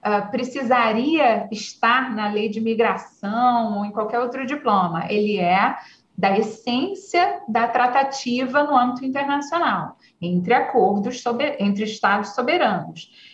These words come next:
Então, ele é quase como um mini acordo naquele caso. É, como disse o professor Vladimir, antes da, da lei de imigração, o Brasil não podia prometer a nenhum estado estrangeiro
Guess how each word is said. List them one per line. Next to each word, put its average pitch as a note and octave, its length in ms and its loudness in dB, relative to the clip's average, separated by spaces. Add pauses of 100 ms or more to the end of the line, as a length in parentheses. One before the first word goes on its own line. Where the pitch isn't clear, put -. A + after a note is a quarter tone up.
(120)
Então, A#3 200 2
ele D#4+ 140 2
é E4 60 4
quase F4 280 2
como E4+ 220 2
um E4+ 100 2
mini F#4+ 240 -2
acordo C#4+ 800 0
naquele C4 540 -6
caso. G#3 680 -4
É, G#3+ 140 -6
como B3+ 280 -4
disse - 220 -10
o - 40 -20
professor C4+ 460 -6
Vladimir, C4 580 -6 (300)
antes C4+ 600 -2
da, G3+ 480 2
da F#3 160 0
lei F3+ 280 0
de F3+ 140 -10
imigração, G3 760 0
o C4 40 0
Brasil A#3+ 280 2
não B3 240 4
podia A#3+ 480 -2
prometer B3 840 0 (240)
a G3+ 160 2
nenhum A3 420 0
estado G3 360 -2
estrangeiro B3 760 2